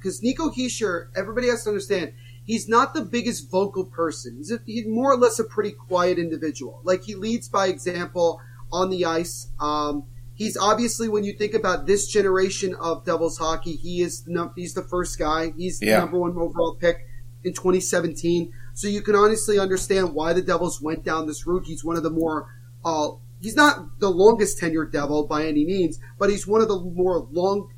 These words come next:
Speaker 1: tenured Devils on this team. And, uh, he's been through a lot of the downs, uh, and has been through some of the ups as well and everything like that. And he's grown in his own right.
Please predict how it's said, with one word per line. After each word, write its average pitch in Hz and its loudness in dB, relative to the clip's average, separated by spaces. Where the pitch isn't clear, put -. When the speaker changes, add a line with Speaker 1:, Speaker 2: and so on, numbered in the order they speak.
Speaker 1:
tenured 165 -2
Devils 156 -2
on 160 -4
this 151 -8
team. 151 0
And, 160 -2
uh, 156 2
he's 185 -8
been 208 2
through 202 2
a 190 2
lot 180 4
of 185 6
the 180 2
downs, 170 0
uh, 160 -2
and 175 -2
has 165 0
been 190 2
through 180 2
some 175 -2
of 165 -2
the 175 -2
ups 170 -2
as 175 -10
well 160 -2
and 165 -2
everything 160 -4
like 156 -4
that. 151 0
And 147 0
he's 170 -6
grown 170 2
in 180 -2
his 170 2
own 170 2
right. 160 2